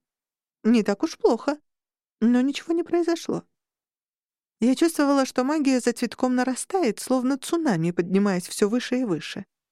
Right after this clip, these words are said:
Прежде чем я смогла подготовиться, она взмыла и обрушилась на меня.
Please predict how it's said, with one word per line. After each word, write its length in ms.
Прежде 340
чем 160
я 160
смогла 340
подготовиться, 760
она 240
взмыла 560
и 100
обрушилась 800
на 120
меня. 360